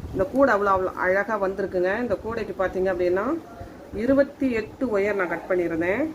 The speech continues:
இருபத்தி எட்டு ஒயர் பெரிய சைஸ் கூடை இது. இருபத்தெட்டு ஒயர்ல பதிமூணு லைன் நான் வச்சிருக்கேன். ஒம்பதரை அடி, இருபத்தெட்டு ஒயர் ஒம்பதரை அடி கட் பண்ணேன். கரெக்டா வந்துருச்சு எனக்கு. சொருகுறதுக்கும் எனக்கு ஒயர் கரெக்டா இருந்துச்சு. கரெக்டா இருக்கும். உங்களுக்கு இந்த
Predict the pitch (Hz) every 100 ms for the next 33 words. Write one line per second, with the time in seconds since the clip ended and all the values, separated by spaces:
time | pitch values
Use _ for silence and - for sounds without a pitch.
0 | - - 185 247 247 247 202 214 190 196
1 | 208 208 220 233 214 175 160 165 170 -
2 | 185 175 165 170 254 294 - - - 208
3 | 262 269 233 - 190 185 202 190 247 -
4 | 202 262 262 240 190 208 214 175 170 175
5 | 160 165 240 302 - - - - - -
6 | - - - 208 254 277 240 202 190 180
7 | 170 214 254 254 208 208 185 208 247 196
8 | 202 226 233 202 185 202 170 - 170 165
9 | 185 240 180 175 - 202 185 180 - 185
10 | 170 - 196 262 - - - - - -
11 | 226 247 269 262 262 269 269 208 196 185
12 | 196 185 185 202 196 185 - 208 196 190
13 | 185 202 247 247 190 190 - 226 208 185
14 | 180 185 196 214